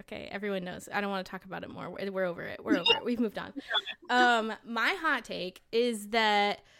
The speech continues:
Speaker 1: um, Misha was, like, criminally underused in this book because she could have solved many, many problems, okay? The first problem being that, like we talked about, the goddesses were so random. Um,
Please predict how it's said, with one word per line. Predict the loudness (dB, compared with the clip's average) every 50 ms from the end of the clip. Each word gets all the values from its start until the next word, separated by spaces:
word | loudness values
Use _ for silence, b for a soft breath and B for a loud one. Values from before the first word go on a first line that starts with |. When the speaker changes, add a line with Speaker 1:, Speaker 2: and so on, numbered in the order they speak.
| b b b 0
Speaker 1:
um, | 2 4 4 4 4 2 2 2 0 0 -2 -4 -6 -8 -8
Misha | -6 -2 0 2 4 4 2 2 2 0 0 0 2 2 2 2 2 0 0
was, | 0 0 0 0 -2 -4 -4
like, | -4 -4 -4 -6 -8 -18 _ _ _ _ _ _ _ _ _ _ _ _ _ _ _ _ _ _ -16
criminally | -6 0 2 4 4 4 2 2 0 0 2 0 0
underused | 0 0 -2 -2 -2 -4 -4 -6 -4 -4 -4 -4 -4 -2 -2
in | -2 0
this | 0 -2 -2 -4
book | -6 -4 -2 0 0 0 -2 -6 -14 _ b b b b b b b
because | -10 -4 -4 -4 -4
she | -4 -6 -6
could | -4 -2 -2
have | -2 -2
solved | -4 -4 -2 -2 -2 -2 -2 -2
many, | -2 0 0 2 2 2
many | 2 2 0
problems, | -2 -4 -4 -4 -4 -6 -6 -10 -10 -10 -12 -14 -12 -10 -10
okay? | -10 -6 -6 -4 -4 -4 -6 -10 -14
The | -10
first | -2 0 0 0 0 -4 -6
problem | -4 -4 -2 -2 -2 -2 -2 -2 -4 -4
being | -4 -2 0 0 0 -2 -2
that, | -4 -4 -6 -4
like | -6 -6 -6
we | -8 -10
talked | -8 -8 -10 -8 -6
about, | -8 -8 -6 -6
the | -4
goddesses | 0 2 4 4 4 2 0 -4 -6 -4 -4
were | -6 -6
so | -6 -6 -4 -2 0 0 0
random. | 0 -2 -4 -2 0 0 2 2 2 2 2 -2 -6 -10 b b b b b b b b b b b -4
Um, | -2 0 2 2 2 2 0 0 0 -2 -4 -4